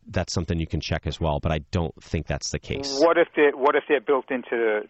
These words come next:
Speaker 2: to the processor?
Speaker 1: Yeah, if you have that, then you
Speaker 2: So
Speaker 1: could
Speaker 2: that
Speaker 1: just
Speaker 2: would, that would work too.
Speaker 1: Yeah, exactly. Just
Speaker 2: Okay,
Speaker 1: adjust it
Speaker 2: so,
Speaker 1: by a
Speaker 2: okay.
Speaker 1: couple milliseconds.
Speaker 2: All right, that, this helps a lot. Thank you. I finally, finally learned something. Good.
Speaker 1: <laughs> All right, Louis, happy to help. Thanks for calling today. Appreciate it. Uh, phone lines are open at triple eight rich one oh one. That's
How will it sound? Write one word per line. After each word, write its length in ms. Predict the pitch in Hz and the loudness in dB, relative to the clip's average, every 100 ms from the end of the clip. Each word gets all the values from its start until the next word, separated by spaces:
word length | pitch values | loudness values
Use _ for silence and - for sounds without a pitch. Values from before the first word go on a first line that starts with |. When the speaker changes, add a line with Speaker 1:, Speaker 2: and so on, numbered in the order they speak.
| - | -4
Speaker 2:
to 60 | |
the 80 | 117 | -4
processor? 600 | 101 - 117 110 98 - - _ _ _ | -2 2 2 2 -8 -16 -20 _ _ _
Speaker 1:
Yeah, 260 | 165 190 110 | -2 -2 -2
if 120 | 113 | -2
you 60 | 160 | -2
have 80 | 117 | 0
that, 220 | 156 113 | -2 0
then 100 | 95 | -2
you 80 | 95 | 0
Speaker 2:
So 60 | |
Speaker 1:
could 80 | 117 | 2
Speaker 2:
that 80 | 131 | 2
Speaker 1:
just 120 | 139 | 4
Speaker 2:
would, 120 | 123 | 4
that 160 | 131 127 | 4 4
would 100 | 123 | 2
work 220 | 120 110 - | 0 0 -4
too. 60 | - - | -6 -2
Speaker 1:
Yeah, 160 | 147 | -4
exactly. 460 | 69 - 92 - 76 | -4 -4 -4 -4 -6
Just 260 | 87 - | -6 -2
Speaker 2:
Okay, 80 | - | 0
Speaker 1:
adjust 300 | 151 85 107 | 0 -2 -4
it 60 | 78 | -2
Speaker 2:
so, 280 | 113 120 127 | -2 -4 -2
Speaker 1:
by 80 | - | -2
a 20 | |
Speaker 2:
okay. 80 | 127 | -2
Speaker 1:
couple 180 | 95 85 | -4 -4
milliseconds. 680 | 85 80 85 - 69 - - _ - | -4 -4 -6 -4 -8 -8 -16 _ -8
Speaker 2:
All 60 | - | -2
right, 260 | 110 90 | -2 -2
that, 160 | - 113 | -4 0
this 140 | 135 - | 0 0
helps 200 | 110 98 - | -2 -2 -4
a 40 | |
lot. 240 | 87 82 - | -2 -2 -2
Thank 260 | 104 101 - | -4 -4 -8
you. 120 | 87 | -8
I 160 | - | -4
finally, 320 | - 127 131 120 - | 0 2 0 -4 -2
finally 300 | 117 117 107 | 0 0 -6
learned 240 | 101 95 - | -8 -10 -10
something. 240 | 82 85 | -12 -12
Good. 240 | 92 98 85 - | -6 -6 -6 -6
Speaker 1:
<laughs> 300 | 135 120 120 - 202 202 135 117 90 | -2 -2 -2 -4 -4 -4 -6 -8 -2
All 80 | 127 | 0
right, 160 | 143 147 | 2 2
Louis, 260 | 139 139 | 2 2
happy 280 | 135 156 175 | 0 0 0
to 100 | 151 | 0
help. 240 | 143 143 - | 0 0 0
Thanks 220 | 147 147 | -4 -2
for 100 | 156 | -4
calling 340 | - 147 139 | 0 0 0
today. 240 | 131 127 120 | 0 0 0
Appreciate 500 | - 143 - 131 117 | 0 -2 0 0 0
it. 100 | 117 | -2
Uh, 240 | 113 113 120 | 0 0 0
phone 240 | - 165 | 0 0
lines 260 | 160 156 160 | 0 0 0
are 60 | |
open 200 | 156 156 | 0 0
at 120 | 139 | -4
triple 320 | - 202 156 147 | -4 -4 0 0
eight 160 | 139 | -2
rich 480 | - 101 139 160 - | -4 -2 -2 -2 -2
one 160 | 135 127 | 0 0
oh 100 | 113 | 2
one. 300 | 117 143 143 | 2 2 0
That's 260 | 123 110 | -2 -4